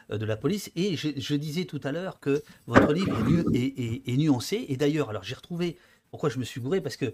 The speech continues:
votre souvenir d'enfance, c'est page vingt-trois, et c'est également page vingt-cinq qui avait,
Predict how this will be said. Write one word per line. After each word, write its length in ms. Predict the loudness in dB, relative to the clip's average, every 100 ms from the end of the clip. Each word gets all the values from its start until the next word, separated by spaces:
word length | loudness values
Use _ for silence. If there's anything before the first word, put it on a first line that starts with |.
| _ _ _ -4
votre 260 | -4 -2 -4
souvenir 500 | -4 -4 -2 -2 0
d'enfance, 500 | -2 0 0 0 -6
c'est 200 | -10 -10
page 240 | -6 -6
vingt-trois, 480 | -2 -2 0 0 0 -2 -20 -6
et 80 | -4
c'est 300 | -4 -6 -6 -12 -20 -10
également 400 | -4 0 2 2
page 320 | 0 2 2 4
vingt-cinq 460 | 4 4 -2 -4
qui 240 | -6 -8 -4
avait, 340 | -4 -6 -8